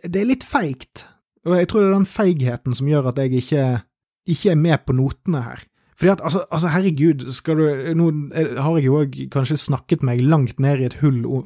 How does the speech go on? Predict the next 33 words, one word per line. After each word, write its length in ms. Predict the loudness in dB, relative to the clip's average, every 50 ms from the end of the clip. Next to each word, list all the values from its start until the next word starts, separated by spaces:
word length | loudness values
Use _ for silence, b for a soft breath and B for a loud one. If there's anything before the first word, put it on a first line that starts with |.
| -6 -8
der, 540 | -10 -10 -14 -8 -2 2 2 2 2 0 -4 b b b b b b b 0
der 220 | 0 2 2 0
jeg 100 | -2 0
tar 240 | 2 2 2 2 2 0
dette 180 | -2 -2 -4 -4
for 220 | -2 -2 -2 -2 -2
alvorlig, 460 | -4 -2 0 0 0 -2 -4 -6 -8
og 80 | -6 -4
jeg 160 | -4 -2 0
tar 140 | 2 2 4
høyde 260 | 6 4 4 4 2 0
for 180 | -2 -2 -4 -2
det, 140 | -2 -2 -2
men 180 | 0 0 2 2
det 140 | 0 0
er 160 | 0 0 0 0
det 160 | 0 2 2
at 300 | 0 -2 -4 -16 -20 _ _ _ _
jeg 380 | -20 -18 -10 -4 -4 -2 2 4
synes 160 | 4 6 6
at 140 | 4 4 2
musikk 300 | 2 2 2 0 0 -2
skal 300 | -6 -4 0 2 2 4 4 2
lages, 800 | 2 2 4 2 2 2 2 0 0 0 0 -4 -6 -8 -12 -14 _ b b b b -20 -20
eh, 540 | -16 -14 -12 -10 -10 -10 -10 -10 -12 -14 -16 -18 -20 -20 _ -20
for 460 | -10 -2 2 4 4 4 2 0 -2 -2 -4
at 400 | -4 -4 _ -18 -20 -20 -20 -20 _ _ _ _ _ -4
man 300 | 2 4 4 4 4 2 -2 -6 _ _ _ _ _ _ _ -14 -8 -2
har 220 | 2 2 4 4 4 2
noe 200 | 0 -2 -4 -2
på 120 | -2 -2 -2
hjertet, 560 | -2 -6 -10 -14 -14 _ -10 -10 -10 -10 b b b b b b b _ 0
og 320 | 4 4 6 4 4 0